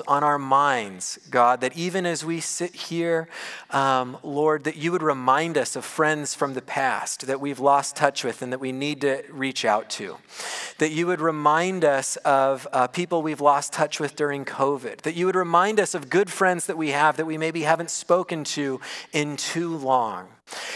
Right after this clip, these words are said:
And Lord, today I ask that you would begin to rebuild, restore, renew rich friendships, that this place, this house, would be a place of intimacy and joy and relationship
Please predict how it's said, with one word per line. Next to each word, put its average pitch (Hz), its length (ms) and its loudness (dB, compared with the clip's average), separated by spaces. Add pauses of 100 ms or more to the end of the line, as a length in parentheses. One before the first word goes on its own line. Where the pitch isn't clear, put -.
(160)
And 151 240 2
Lord, 170 280 2
today 131 880 0
I 127 140 4
ask 135 320 2
that 156 120 -8
you 147 120 -6
would 135 160 -4
begin 135 360 -2
to 123 100 -4
rebuild, 147 960 -2
restore, 147 840 -2
renew 123 800 -6 (340)
rich 127 480 -2
friendships, 135 600 0
that 135 320 -4
this 170 320 0
place, 139 580 -2
this 151 280 -6
house, - 580 -4 (320)
would 143 160 -2
be 139 80 0
a 131 80 0
place 139 320 -2
of 131 180 -8
intimacy 165 760 -6 (260)
and 117 220 -2
joy 156 640 0
and 135 200 -2
relationship 110 920 -2